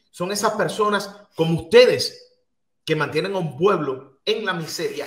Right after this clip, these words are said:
y en un estado fallido. Pero ahí se los dejo. Ahí se los dejo para que ustedes tengan la información, para que ustedes sepan de las mentiras,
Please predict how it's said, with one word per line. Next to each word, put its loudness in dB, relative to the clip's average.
y -10
en -12
un -10
estado 0
fallido. -4
Pero -6
ahí -4
se -8
los -6
dejo. -8
Ahí 0
se -4
los -4
dejo -4
para -4
que -14
ustedes -6
tengan -4
la -8
información, -10
para -2
que -14
ustedes -6
sepan -6
de -2
las -10
mentiras, -6